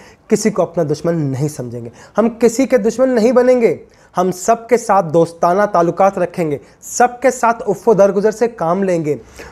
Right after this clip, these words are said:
दोस्त जैसे दोस्तों को मिलते हैं हम वैसे ही मिलेंगे, हम सबके साथ वैसा ही सलूक करेंगे। तो फिर हम ये कह सकते हैं कि हाँ, हम खुदा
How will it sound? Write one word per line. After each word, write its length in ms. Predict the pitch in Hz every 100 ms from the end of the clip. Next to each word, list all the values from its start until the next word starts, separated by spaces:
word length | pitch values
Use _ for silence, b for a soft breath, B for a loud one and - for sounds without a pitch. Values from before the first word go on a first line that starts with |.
| 147
दोस्त 420 | 131 175 214 214
जैसे 280 | 147 170 202
दोस्तों 360 | 151 170 170 208
को 100 | 208
मिलते 280 | 185 175 208
हैं 100 | 220
हम 160 | 240
वैसे 300 | 180 175 -
ही 120 | 196
मिलेंगे, 440 | 214 202 190 160 135 - b b b
हम 160 | - 254
सबके 360 | 240 254 254 269
साथ 260 | 254 254
वैसा 200 | 180 180
ही 80 | 254
सलूक 320 | 247 175 180
करेंगे। 320 | 180 151 147
तो 400 | 151 - _ -
फिर 160 | 208 226
हम 140 | 214
ये 80 | 233
कह 160 | 220 233
सकते 260 | 240 -
हैं 160 | 226 226
कि 100 | 233
हाँ, 520 | - 156 170 131 - - B B B
हम 200 | 180 180
खुदा 380 | - 170 160 180